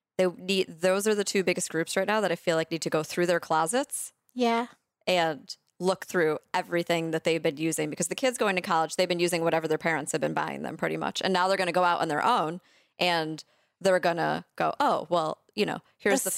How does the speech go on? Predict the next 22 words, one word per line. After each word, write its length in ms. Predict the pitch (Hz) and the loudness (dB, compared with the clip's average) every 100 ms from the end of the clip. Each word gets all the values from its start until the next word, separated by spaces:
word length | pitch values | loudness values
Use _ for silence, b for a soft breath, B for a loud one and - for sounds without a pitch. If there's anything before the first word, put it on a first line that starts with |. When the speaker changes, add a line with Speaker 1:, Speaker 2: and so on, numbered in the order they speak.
| 190 | 0
Speaker 1:
familiar 380 | 175 170 165 180 | 2 4 2 2
Speaker 2:
the 60 | |
Speaker 1:
thing," 160 | 339 302 | 0 2
Speaker 2:
sulfites, 640 | 285 285 254 220 208 - | 2 2 0 -2 -4 -2
Speaker 1:
right? 220 | 175 175 247 | 0 2 4
Speaker 2:
the 60 | |
sulfites 480 | 262 - 233 226 - | 2 2 -2 0 2
also. 440 | 202 208 - - - | 2 0 -4 -8 -8
The 260 | 202 - | -6 0
Speaker 1:
And 180 | 214 185 | 2 4
Speaker 2:
sulfites 240 | 233 220 | 0 2
I 120 | 226 220 | 0 0
avoid 560 | 214 202 202 196 202 | 0 0 0 0 0
in 140 | 226 220 | 0 0
the 60 | |
shampoo. 800 | - 233 214 214 - 208 208 214 - | 0 -2 -2 -4 -2 -2 -2 -4 -2
Speaker 1:
we 120 | 202 202 | 2 4
all 140 | 190 | 4
know 160 | 185 175 | 2 2
what's 140 | 175 | 2
happening 400 | 170 170 160 165 | 0 0 -4 -2
to 400 | - 156 143 | 0 2 2